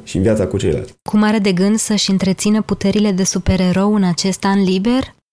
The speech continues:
Speaker 2: Carol și-a câștigat proprii bani de când era un adolescent.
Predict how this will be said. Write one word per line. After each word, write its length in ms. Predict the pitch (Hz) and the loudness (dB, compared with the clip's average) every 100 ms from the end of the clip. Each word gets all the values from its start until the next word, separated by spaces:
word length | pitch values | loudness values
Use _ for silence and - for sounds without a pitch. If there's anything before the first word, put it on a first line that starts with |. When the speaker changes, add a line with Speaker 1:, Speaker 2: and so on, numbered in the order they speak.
| - | -2
Speaker 2:
Carol 240 | 262 285 | 0 0
și-a 180 | 277 262 | 0 -2
câștigat 500 | 240 226 214 214 240 | -2 -2 -2 0 0
proprii 420 | - 233 - 214 | 0 0 0 0
bani 220 | 185 214 | 2 2
de 80 | 226 | 0
când 180 | 220 220 | 0 0
era 200 | 220 226 | 2 2
un 140 | 226 | 2
adolescent. 1000 | 220 208 214 208 - - 196 160 156 - | 0 0 0 0 -2 -2 0 0 -2 -6